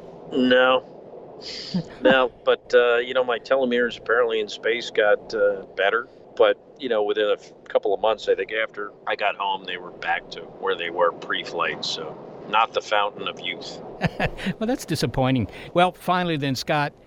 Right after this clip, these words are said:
Speaker 2: you know, you come back to Earth, and at least for a while, uh, some of your D N A has been altered. Did you feel like you didn't have an identical twin during that period?
Speaker 1: I hoped so,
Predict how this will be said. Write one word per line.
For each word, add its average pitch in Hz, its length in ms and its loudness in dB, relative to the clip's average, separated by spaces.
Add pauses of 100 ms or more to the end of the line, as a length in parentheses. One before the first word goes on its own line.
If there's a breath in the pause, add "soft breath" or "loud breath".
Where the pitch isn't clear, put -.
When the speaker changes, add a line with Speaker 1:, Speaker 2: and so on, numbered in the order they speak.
(260 loud breath)
Speaker 2:
you 190 100 -2
know, 196 80 0
you 175 140 2
come 226 200 0
back 196 260 -2
to 165 80 -4
Earth, 165 300 0
and 143 140 0
at 175 100 -6
least 240 220 0
for 226 160 2
a 220 80 4
while, 202 560 2 (420 loud breath)
uh, 190 80 -2
some 208 280 0
of 240 60 2
your 233 180 2
D 233 260 0
N 233 120 2
A 220 500 4
has 165 420 0
been 202 360 0 (100)
altered. 180 640 0 (460 loud breath)
Did 185 160 2
you 277 100 4
feel 240 180 2
like 214 220 0
you 143 80 0
didn't 156 240 0
have 147 220 -2
an 120 100 0
identical 127 680 -4
twin 151 380 -2
during 147 240 0
that 139 180 -4
period? 139 280 -4 (960)
Speaker 1:
I 135 120 -2
hoped - 340 -2
so, 98 440 -2